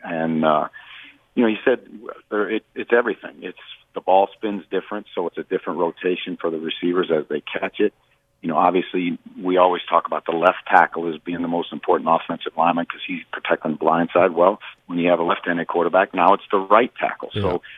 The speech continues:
Speaker 1: again, it, there are some schematic things, his, his read, and they will start him off. I really,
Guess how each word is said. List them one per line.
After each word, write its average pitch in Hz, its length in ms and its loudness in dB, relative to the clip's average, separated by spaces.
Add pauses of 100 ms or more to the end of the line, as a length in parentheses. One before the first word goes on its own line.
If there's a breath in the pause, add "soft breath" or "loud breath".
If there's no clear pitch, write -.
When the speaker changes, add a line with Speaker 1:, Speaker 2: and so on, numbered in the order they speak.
(380 loud breath)
Speaker 1:
again, 92 380 0
it, 90 220 -2
there 98 180 4
are 107 240 6
some 107 140 -12 (120)
schematic 98 500 -6 (100)
things, 80 300 -16
his, 92 160 -4 (160)
his 85 240 -4
read, 101 360 -2 (500 loud breath)
and 92 180 -8
they 107 140 4
will 131 180 0 (100)
start 110 240 4
him 104 180 -8
off. 80 200 -8
I 82 100 -8
really, 113 540 -6